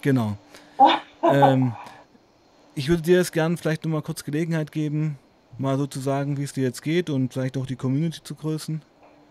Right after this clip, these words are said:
Speaker 2: Ja, also aktuell, also jetzt gerade bin ich ein bisschen aufgewühlt, aber allgemein geht's mir eigentlich gut.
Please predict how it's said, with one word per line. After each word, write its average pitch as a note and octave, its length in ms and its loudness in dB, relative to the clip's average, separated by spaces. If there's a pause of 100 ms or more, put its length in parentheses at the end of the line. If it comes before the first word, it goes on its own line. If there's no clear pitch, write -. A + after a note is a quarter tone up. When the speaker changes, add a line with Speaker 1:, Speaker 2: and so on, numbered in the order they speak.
(600)
Speaker 2:
Ja, A#3+ 440 10 (260)
also B3 360 4 (280)
aktuell, C4+ 520 2
also B3 140 -2
jetzt A#3 240 -2
gerade A#3 300 8
bin A#3+ 140 -8
ich A#3+ 60 -10
ein A#3+ 60 -14
bisschen A3 220 -14
aufgewühlt, A3+ 680 -2
aber A3+ 520 8 (280)
allgemein B3+ 680 0
geht's B3 260 -14
mir B3 100 -4
eigentlich A3 420 -2
gut. G#4+ 240 -2